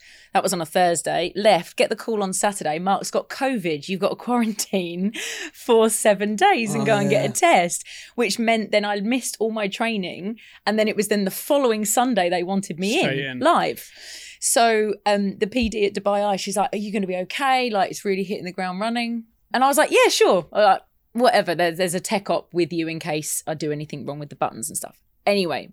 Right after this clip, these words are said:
Speaker 1: the point of my story is, is that came out at the top of hour, my first link, and I was like, "Hi, it's Katie, it's Dubai one oh three point eight." And I wasn't this hyper, but I was speaking so quick because I was like, "Right, let's do top of hour and then get straight into the song." And,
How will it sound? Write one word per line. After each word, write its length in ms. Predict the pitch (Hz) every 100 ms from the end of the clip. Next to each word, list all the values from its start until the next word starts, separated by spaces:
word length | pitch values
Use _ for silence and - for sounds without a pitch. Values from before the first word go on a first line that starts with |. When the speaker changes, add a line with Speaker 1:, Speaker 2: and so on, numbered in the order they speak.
| _
Speaker 1:
the 120 | -
point 220 | 151 233
of 60 | 196
my 80 | 196
story 520 | - 226 226 202 175
is, 140 | 175
is 120 | 170 160
that 200 | 175 - _ _ _ _ _ - -
came 280 | 220 220 208
out 240 | 175 -
at 60 | 160
the 60 |
top 220 | - 262
of 80 | 208
hour, 440 | 202 190 165 165 196 - - - -
my 120 | 185
first 360 | 185 208 190 -
link, 320 | 208 170 185
and 80 | 208
I 60 | 196
was 140 | 196
like, 220 | 202 180 - - - - -
"Hi, 180 | 427
it's 80 | 370
Katie, 280 | - 415 381
it's 180 | 359 294
Dubai 400 | - 403 381 359
one 120 | 370
oh 80 | 359
three 220 | 370 359
point 240 | 381 359 330
eight." 80 |
And 80 | 294
I 40 | 226
wasn't 300 | 240 196 175
this 200 | 175 -
hyper, 360 | 190 185 170
but 140 | 151 -
I 100 | 214
was 200 | 214 -
speaking 420 | - 285 - 214
so 400 | - - 320 302
quick 680 | - - 285 - - - - - - - - -
because 260 | 262 269
I 80 | 247
was 160 | 240 226
like, 200 | 240 233
"Right, 200 | 294 185
let's 200 | 247 -
do 160 | 247
top 220 | 202 403 349
of 120 | 302
hour 220 | 302 269
and 100 | 226
then 100 | 208
get 140 | 196 -
straight 300 | - 359 240
into 160 | 247
the 80 | 226
song." 420 | - - 262 190
And, 200 | 196 196